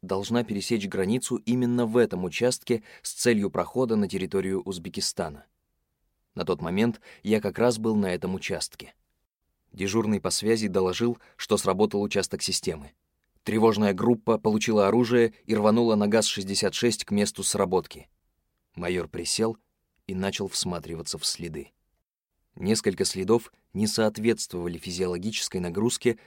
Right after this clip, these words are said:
на мягкий грунт К С П. Майор понял, что тут была пара необычных и далеко не глупых людей. «Проход в сторону Таджикистана», — сказал майор.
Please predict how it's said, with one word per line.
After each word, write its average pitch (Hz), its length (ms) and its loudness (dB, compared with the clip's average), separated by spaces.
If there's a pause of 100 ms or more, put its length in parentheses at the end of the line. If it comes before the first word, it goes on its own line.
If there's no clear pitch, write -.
(140)
на 95 100 -2
мягкий 101 380 0
грунт 101 340 -2
К - 100 -2
С 92 220 0
П. - 260 -6 (760)
Майор 85 320 -4
понял, 113 440 0 (220)
что - 300 -4
тут 123 200 0
была 110 240 0
пара 113 280 2
необычных 104 800 -2 (240)
и 107 60 -2
далеко 104 460 0
не 131 140 0
глупых 117 460 -2
людей. 104 500 -2 (1120)
«Проход 90 420 2
в - 40 -10
сторону 101 480 2
Таджикистана», — 92 840 -2 (200)
сказал 82 360 -8
майор. 80 360 -10